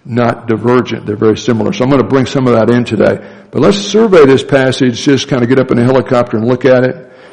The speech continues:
at the big points, and then we'll, uh, survey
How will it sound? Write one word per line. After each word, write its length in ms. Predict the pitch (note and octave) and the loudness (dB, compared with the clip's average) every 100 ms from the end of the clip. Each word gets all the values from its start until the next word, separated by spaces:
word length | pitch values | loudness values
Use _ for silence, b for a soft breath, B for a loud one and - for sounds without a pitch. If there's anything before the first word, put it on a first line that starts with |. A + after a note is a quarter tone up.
| B | B
at 160 | - - | -12 -8
the 80 | F#2+ | -2
big 260 | A#2 B2+ | -2 -2
points, 420 | - C3 B2 - - | -2 0 -2 -4 -8
and 140 | B2+ A#2+ | -2 0
then 140 | B2 | 2
we'll, 320 | A#2+ A2 - - - | 0 0 -4 -18 -12
uh, 180 | A#2 G#2+ | -4 -4
survey 440 | - - D3 C3 | -4 2 2 2